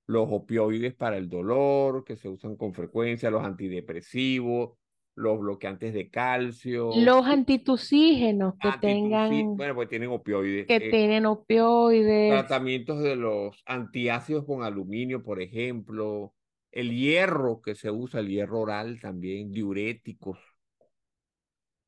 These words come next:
Speaker 2: Mira, una gran proporción, dígamelo, ah, bueno, volvemos a los abuelitos, a la tercera edad.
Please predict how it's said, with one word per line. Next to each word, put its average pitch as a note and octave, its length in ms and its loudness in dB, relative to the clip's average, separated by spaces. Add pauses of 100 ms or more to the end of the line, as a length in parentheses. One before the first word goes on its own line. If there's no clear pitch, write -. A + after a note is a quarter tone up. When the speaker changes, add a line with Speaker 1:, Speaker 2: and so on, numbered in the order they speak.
(140)
Speaker 2:
Mira, C4 420 4
una D4 360 4
gran D#4+ 800 2
proporción, A#3 880 2
dígamelo, D4 680 4
ah, B3+ 320 4
bueno, G#3 420 2
volvemos F#3+ 680 2
a C4 40 4
los A#3+ 120 4
abuelitos, F#3 680 4
a F3 60 4
la E3+ 120 2
tercera F3 500 2
edad. A3 320 4